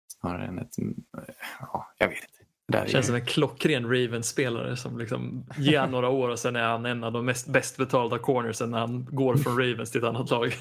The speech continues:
Speaker 1: Ja, visst. Ja, nej, jag gillar. Eh, kul, här är en joker i leken. Han heter Benjamin Saint Juste, eller Saint Just. Han är f-, fransos. Nej, han är kanadick, är han. Han är från Kanada. Pr-, pratar franska då.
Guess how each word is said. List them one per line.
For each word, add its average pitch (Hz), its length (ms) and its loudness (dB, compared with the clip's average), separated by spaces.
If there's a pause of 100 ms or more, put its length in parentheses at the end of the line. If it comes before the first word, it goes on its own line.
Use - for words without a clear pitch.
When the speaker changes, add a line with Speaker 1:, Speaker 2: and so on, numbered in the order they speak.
(520)
Speaker 1:
Ja, 131 240 4
visst. 175 280 -2 (300)
Ja, 139 280 2
nej, 135 240 2 (120)
jag 120 80 2
gillar. 107 200 0 (800)
Eh, 123 260 2 (480)
kul, 143 400 4 (120)
här 139 160 2
är 135 40 2
en 113 80 0
joker 131 500 -2
i - 40 -4
leken. 98 460 -4
Han 107 140 0
heter 117 160 0
Benjamin 117 540 0
Saint 107 460 -2
Juste, 123 600 -2 (680)
eller 120 100 -4
Saint - 380 -4
Just. - 220 -2
Han 127 200 4
är 135 320 0
f-, 139 260 -6
fransos. 139 500 0
Nej, 98 220 0
han 113 120 4
är 127 180 0
kanadick, 135 440 -2
är 95 80 -2
han. 95 160 -6 (220)
Han 117 80 6
är 110 40 4
från 110 140 -6
Kanada. 104 480 0 (840)
Pr-, 120 160 0
pratar 117 280 2
franska 107 420 -2
då. - 140 -4